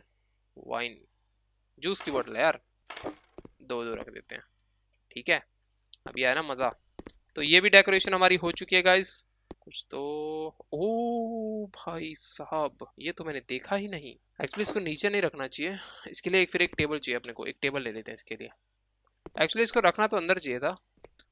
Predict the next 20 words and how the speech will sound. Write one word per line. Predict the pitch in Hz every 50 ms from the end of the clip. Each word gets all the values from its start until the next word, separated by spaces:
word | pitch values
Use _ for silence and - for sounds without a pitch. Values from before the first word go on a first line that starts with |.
| _ _ _ -
देखो | 127 139 143 143 139 135 120
गाइस | 113 104 107 110 - - - -
क्या | 139 139 147 151 156 156
लग | 147 139 131 127
रहा | 120 117
है, | 120 120 -
क्या | - 139 147 151
बना | 143 135 127 123
दिया | 120 120 117
अपन | 113 - 117 117
ने, | 117 117 - 127 127 -
बढ़िया | 143 139 139 139 139
लग | 123 117
रहा | 113 113
है | 117 117 120
ये, | 131 - _ _ _ _ _ _ _ _ _ _ _ _ _ _ _ _ _
सही | - - - 147 139
हो | 131 120
गया | 120 120
ये। | 120 127 160